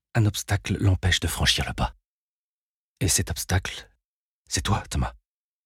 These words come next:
J'avais envie de lui répondre que je n'étais pas son psy et que l'obstacle, c'était sans doute lui, si Fanny ne voulait pas d'enfant. Mais le type était tellement malheureux et fébrile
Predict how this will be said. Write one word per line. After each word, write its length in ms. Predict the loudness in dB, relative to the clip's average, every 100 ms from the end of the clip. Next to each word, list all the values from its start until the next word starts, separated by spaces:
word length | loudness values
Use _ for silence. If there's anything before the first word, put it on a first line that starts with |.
| _ _ _ _ _ _ _ _ _ _ _ -2
J'avais 220 | 0 2
envie 260 | 2 2
de 60 | 0
lui 100 | 0
répondre 500 | -2 -2 -2 -2 -4 _ _ -4
que 100 | 0
je 80 | 2
n'étais 220 | 2 0
pas 160 | 0 0
son 180 | 0
psy 280 | 0 -2 -2 -4
et 80 | -2
que 140 | 0
l'obstacle, 560 | 0 -2 0 0 0 -2 _ -2
c'était 240 | 2 4
sans 160 | 4 4
doute 220 | 2 0
lui, 260 | 0 0 -2 _ _
si 200 | -2 -2
Fanny 400 | -2 0 0 2
ne 80 | 2
voulait 200 | 0 0
pas 140 | 0 0
d'enfant. 400 | 0 0 -2 -6 _ _ _ _ _ 2
Mais 160 | 6
le 100 | 6
type 300 | 4 0 0
était 180 | 0 0
tellement 320 | 2 4 6
malheureux 540 | 4 6 4 2 0 -2
et 80 | -2
fébrile 560 | -2 -2 0 0 -2